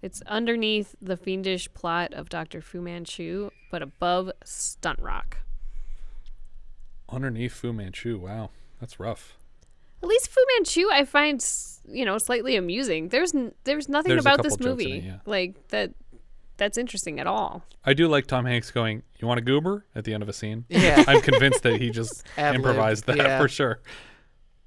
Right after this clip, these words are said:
Speaker 2: What do you think, Richard? Where's it going?
Speaker 3: Oh, I also have it extremely low. Um, maybe even almost exactly as far as eleventh. Um, I have it at ninety-five,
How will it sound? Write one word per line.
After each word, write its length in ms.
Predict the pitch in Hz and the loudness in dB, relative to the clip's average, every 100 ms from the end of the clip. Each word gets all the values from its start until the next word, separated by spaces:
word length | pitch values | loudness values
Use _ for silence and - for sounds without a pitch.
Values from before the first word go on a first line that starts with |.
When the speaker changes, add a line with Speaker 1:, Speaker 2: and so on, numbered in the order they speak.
| _ _ _ _ - _ _ _ - _ - - | _ _ _ _ -20 _ _ _ -20 _ -20 -6
Speaker 2:
What 80 | 120 | -2
do 60 | |
you 40 | 113 | -2
think, 220 | 107 - | -4 -6
Richard? 260 | 95 101 | -8 -6
Where's 180 | 101 98 | -8 -10
it 60 | 107 | -10
going? 200 | 98 92 | -10 -2
Speaker 3:
Oh, 160 | 160 160 | 4 4
I 220 | 175 180 | 8 8
also 260 | 170 165 151 | 8 4 0
have 140 | 143 | 0
it 100 | 135 | -2
extremely 520 | 139 - 160 143 127 | -4 -8 -8 -8 -6
low. 360 | 123 117 113 120 - - | -6 -6 -6 -8 -12 -6
Um, 500 | 143 135 135 135 135 - - - - - | -2 -2 -2 -6 -10 -16 -20 -20 -20 -12
maybe 320 | 143 156 185 | -6 -4 -4
even 400 | 139 139 139 135 | -6 -6 -6 -8
almost 380 | 127 139 131 - | -8 -6 -8 -8
exactly 440 | 131 127 131 143 | -8 -6 -6 -6
as 140 | 131 123 | -8 -6
far 160 | 139 | -6
as 120 | 131 120 | -6 -6
eleventh. 340 | 123 135 127 - - - _ - | -6 -6 -8 -16 -20 -20 _ -2
Um, 560 | 143 139 135 131 127 - | 2 2 0 -2 -8 -8
I 100 | 143 | -4
have 180 | 147 156 | 0 2
it 80 | 151 | 2
at 220 | 135 - - | 0 -4 -4
ninety-five, 880 | 143 151 139 - 143 135 120 127 | -2 0 -2 0 2 2 0 -4